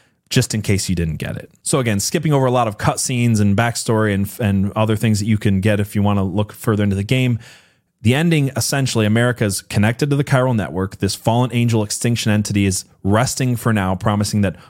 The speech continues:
one day they will come to destroy the world. But for now, they'll give you a little bit more time. And Sam is tasked for the second time with destroying this piece of hardware, his bridge baby Lou,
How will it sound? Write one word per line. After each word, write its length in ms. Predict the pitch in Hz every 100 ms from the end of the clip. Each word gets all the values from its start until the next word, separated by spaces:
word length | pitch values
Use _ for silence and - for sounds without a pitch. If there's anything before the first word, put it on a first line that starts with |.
| _
one 300 | 90 110 113
day 220 | 107 101
they 80 | 101
will 140 | 98
come 260 | 95 101 98
to 100 | 95
destroy 380 | 95 - 98 92
the 80 | 90
world. 380 | 85 82 95
But 240 | 95 78 -
for 120 | -
now, 240 | 95 92
they'll 140 | 90 101
give 220 | 92 95
you 100 | 98
a 40 |
little 180 | 95 104
bit 160 | 104 98
more 160 | 95
time. 420 | 87 - 87 85 90 - - - -
And 160 | 113
Sam 400 | 107 - 147 170
is 140 | 151 127
tasked 380 | - 120 113 -
for 80 |
the 80 | 98
second 580 | 92 - - 147 - 180
time 480 | - 98 90 87 92 - - _ _
with 160 | 117 107
destroying 580 | - - - 117 117 110
this 320 | 101 95 - - _ _ -
piece 300 | - 156 -
of 100 | 123
hardware, 720 | - 131 135 104 85 73 82 - _ _ _ _ _ _
his 220 | - 113
bridge 280 | 98 110 95
baby 240 | 95 92 90
Lou, 300 | 80 71